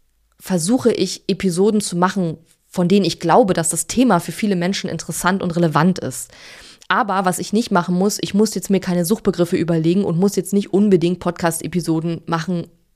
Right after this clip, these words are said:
mit dem Hintergedanken, das ist jetzt eine Podcast-Episode zu genau diesem Suchbegriff. Und das ist natürlich auch,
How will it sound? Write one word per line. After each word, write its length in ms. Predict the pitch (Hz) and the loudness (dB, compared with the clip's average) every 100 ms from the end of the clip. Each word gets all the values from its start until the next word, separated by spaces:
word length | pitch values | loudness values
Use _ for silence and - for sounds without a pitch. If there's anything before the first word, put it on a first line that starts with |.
| _ | _
mit 180 | 175 165 | -4 0
dem 120 | 170 | 0
Hintergedanken, 1040 | 156 208 170 160 - 170 160 160 175 196 202 - - - | 0 2 0 -2 -6 -4 -2 -4 0 -2 -2 -8 -12 -4
das 160 | 185 | -2
ist 120 | 214 190 | 0 -2
jetzt 160 | 180 | -2
eine 80 | 175 | -2
Podcast-Episode 760 | 185 - 180 - 170 170 180 175 | -4 -6 -8 -4 -2 0 0 -2
zu 160 | - | -4
genau 220 | 170 160 165 | -2 0 0
diesem 260 | 175 180 | 2 2
Suchbegriff. 640 | 175 196 - - - - - _ - - - - - | 2 2 -2 -10 -12 -16 -20 _ -20 -20 -20 -16 -4
Und 160 | 175 | 0
das 120 | 175 180 | 0 0
ist 140 | 175 | -2
natürlich 380 | 175 185 165 - | -2 -2 -2 -2
auch, 240 | 170 - | -2 -4